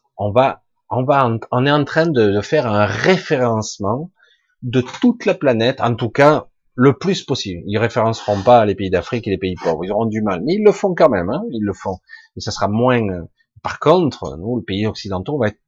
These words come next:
tous référencés. A D N, nom, prénom, date, âge, c'est, euh, le, ce que vous avez eu comme pathologie, et en plus, tout ça relié à, avec ce que vous tapez sur Google, ce que vous faites, vos habitudes,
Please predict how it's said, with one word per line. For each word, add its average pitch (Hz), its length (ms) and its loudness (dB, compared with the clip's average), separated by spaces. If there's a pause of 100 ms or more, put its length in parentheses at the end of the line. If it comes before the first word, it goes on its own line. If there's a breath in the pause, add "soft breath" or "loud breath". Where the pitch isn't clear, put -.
tous 214 240 -4
référencés. 123 720 -10 (340 loud breath)
A 143 140 4
D 127 220 0
N, 92 380 -4 (140)
nom, 113 460 -2
prénom, 117 640 -4
date, 107 460 -4 (180)
âge, 101 420 -2 (460 loud breath)
c'est, 104 360 -8
euh, 104 80 -2
le, 90 380 -4
ce - 280 -14
que 127 120 -8
vous 131 160 -2
avez 131 120 2
eu 131 60 -4
comme 127 220 -2
pathologie, 120 680 -2 (460)
et 110 100 -2
en 123 100 2
plus, 120 300 -8
tout 147 100 -8
ça 139 240 -2
relié 120 520 0
à, 123 160 0
avec 120 260 0
ce - 120 -12
que 151 100 -6
vous 139 140 -4
tapez 135 280 -4
sur 123 240 -4
Google, 123 360 0
ce - 120 -10
que - 100 -4
vous 139 220 -6
faites, 113 340 -2
vos 127 300 -4
habitudes, 135 580 -6